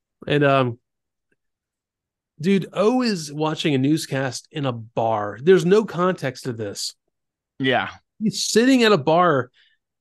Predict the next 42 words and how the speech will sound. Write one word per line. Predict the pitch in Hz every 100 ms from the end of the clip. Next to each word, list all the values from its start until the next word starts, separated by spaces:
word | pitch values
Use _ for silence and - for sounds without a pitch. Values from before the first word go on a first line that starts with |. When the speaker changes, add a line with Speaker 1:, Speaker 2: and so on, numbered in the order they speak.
| _ _ -
Speaker 1:
even | 175 156
though | 170
he's, | 156 139
like, | 147
he's | 139 147 127
not, | 139 117
like, | 123 131
obviously | 123 123 127 123
old | 120 117
enough | 107
to |
drink, | 135 139
he's, | 127 117 110
uh, | 110
Buster's | 110 135 - 117
friend | - 160 143 123
from, | 131 117
uh, |
high | 110 170
school. | - 113 - - _ _ _ _ _ _ -
And, | 156 165
uh, | 156
Ted | 139 - 208 208
Koppel | - 190 196 147
is | 131 - 170
hosting | 180 - 151 139
Nightline | 127 131 113 113 107 113
and | 135
asking | 160 - 175
the | 139
tenuous, | 127 - 202 208 180 - _ - _ 156 -
about | 180
the | 160
tenuous | 196 226 208 -
peace | - 190
between | - 165 147
alien | 135 170 156
robots | 143 131 120 120
when | 156 131
suddenly | - 247 247 175
a |
dude | 127 160 202 208